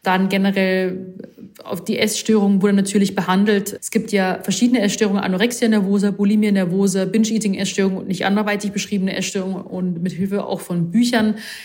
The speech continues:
sind wir dann eben Bulimia nervosa auch angegangen. Das sind, ist ja auch ein ganz klares Verhaltensmuster, wo ich reingefallen bin.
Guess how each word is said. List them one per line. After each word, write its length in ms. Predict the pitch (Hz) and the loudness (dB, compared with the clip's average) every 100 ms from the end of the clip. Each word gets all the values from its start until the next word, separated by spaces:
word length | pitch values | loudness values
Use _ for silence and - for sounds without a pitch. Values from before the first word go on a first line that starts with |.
| - | -20
sind 260 | - 220 208 | -4 0 2
wir 80 | 202 | 2
dann 100 | 196 | 2
eben 320 | 202 196 196 | 2 2 2
Bulimia 460 | 196 196 247 269 247 | 2 4 4 4 4
nervosa 420 | 220 214 233 202 | 2 2 2 2
auch 140 | 190 | 0
angegangen. 680 | 190 202 202 196 190 190 185 | 0 2 2 2 0 0 -4
Das 120 | 180 | -6
sind, 140 | - 190 | -4 -4
ist 160 | 196 | -2
ja 80 | 185 | -2
auch 180 | 208 - | -2 -2
ein 60 | 196 | 0
ganz 200 | 196 196 | 0 0
klares 280 | 190 190 | -2 -2
Verhaltensmuster, 920 | - 165 185 208 240 233 226 220 214 | -6 -2 -2 2 0 2 0 0 -2
wo 60 | 208 | 0
ich 160 | 214 180 | -2 0
reingefallen 580 | 202 202 - 196 190 | 0 0 -2 0 0
bin. 240 | 196 202 | 2 0